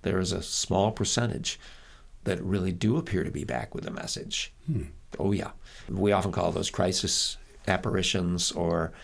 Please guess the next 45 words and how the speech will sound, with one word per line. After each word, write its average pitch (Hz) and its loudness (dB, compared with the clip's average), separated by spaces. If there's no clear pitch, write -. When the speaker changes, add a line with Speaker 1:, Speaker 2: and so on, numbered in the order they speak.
Speaker 1:
N 104 6
D 101 2
Es, 95 0
near-death 104 4
experiences. 95 0
See, - 4
your 170 6
average 226 4
ghost - 4
appears 110 4
to - 0
be 90 0
site-specific. - -2
Speaker 2:
Yes. - -4
Speaker 1:
It's - -2
stuck - 2
where - 8
it - 6
is. - 6
A 117 6
lot 113 8
of 165 6
them, 101 6
when, 98 6
when 117 6
you 120 4
can 117 6
get 113 6
enough 101 4
information, 90 4
you 98 4
know, 82 2
decades 92 2
of 80 -6
reports, - -2
some - 0
of 320 0
the - -2
time 80 0
the 87 -4
spook - 0
doesn't 101 4
move 117 2
very - -2
much. - -6